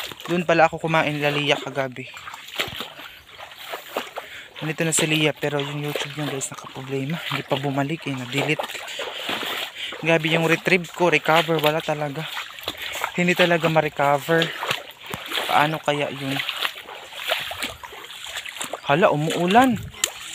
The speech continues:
Ayan, oh. Umuulan siya. Pero kahit umalaw, umalaw, umara o umulan, vlog tayo. Nabasa na yung cellphone ko, guys.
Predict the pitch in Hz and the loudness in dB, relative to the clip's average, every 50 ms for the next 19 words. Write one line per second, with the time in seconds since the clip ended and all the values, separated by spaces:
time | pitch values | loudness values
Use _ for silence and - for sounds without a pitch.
0 | - - - - - - - - - - - - _ _ _ 151 160 160 160 - | -8 -8 -8 -6 -4 -2 -2 -2 -2 -6 -10 -12 _ _ _ -14 -10 -8 -6 -4
1 | 156 160 160 - - - - - _ _ _ _ _ - _ _ _ - 160 151 | -4 -6 -6 -10 -16 -20 -20 -20 _ _ _ _ _ -20 _ _ _ -6 -4 -2
2 | 175 - - 170 170 170 165 165 - - 160 160 165 - - - _ - - - | -2 0 2 2 2 4 4 4 4 4 4 2 0 -2 -8 -16 _ -20 -20 -20
3 | - _ _ _ _ _ _ - _ _ _ _ _ _ - _ _ _ _ - | -20 _ _ _ _ _ _ -20 _ _ _ _ _ _ -20 _ _ _ _ -20
4 | - _ - - - - - - - - - 156 151 147 147 - 151 151 - - | -20 _ -12 -10 -10 -10 -6 -4 -4 -2 0 2 2 2 4 4 4 2 2 0
5 | - - 156 156 151 151 151 151 147 - - - - 147 135 135 143 139 127 131 | 0 4 6 8 8 8 8 6 4 2 0 4 6 8 8 10 8 8 8 6
6 | 131 139 - - - - - - - - 151 156 160 165 170 175 170 175 - 165 | 4 4 2 -2 -4 -4 -6 -2 4 6 8 8 10 10 8 8 8 8 6 6
7 | 160 - - 165 170 165 165 165 156 147 135 139 147 160 156 - - - - - | 4 4 6 6 6 6 6 8 8 8 8 6 6 2 -2 -8 -12 -14 -14 -14
8 | - - - - - - - - - - - - - - 143 156 165 156 - 165 | -14 -14 -14 -12 -8 -6 -6 -6 -6 -6 -8 -8 -4 0 2 4 4 4 6 6
9 | 147 139 131 135 143 - - - 139 147 143 - - 147 143 - - 143 151 - | 6 6 6 6 4 4 4 6 6 6 6 6 4 4 4 6 4 6 6 6
10 | 147 139 139 131 127 131 135 - - - | 6 6 6 6 6 4 2 2 0 0